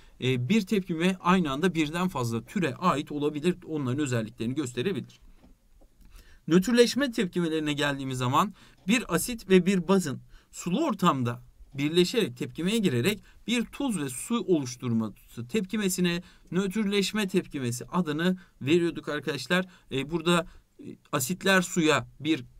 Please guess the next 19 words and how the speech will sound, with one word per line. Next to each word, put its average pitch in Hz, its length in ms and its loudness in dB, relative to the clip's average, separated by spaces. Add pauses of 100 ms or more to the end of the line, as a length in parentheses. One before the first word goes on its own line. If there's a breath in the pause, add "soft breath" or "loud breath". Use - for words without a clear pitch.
(720)
hidrojen 160 600 0
iyonu, 135 500 0
tabii 104 220 -10
ki 117 340 -6
katsayısına 120 920 -4
göre 113 260 -2
değişecektir 123 760 -6
bu. 180 180 0 (300 loud breath)
Hidrojen 208 440 2
iyonu 214 440 0
ve 165 100 2
hidrojen 190 420 2
iyonunun 160 340 2
yanında 180 560 2
bir 180 240 0
anyon 143 380 0
verecektir. 117 420 -2
Burada 131 200 -4
mesela 131 400 0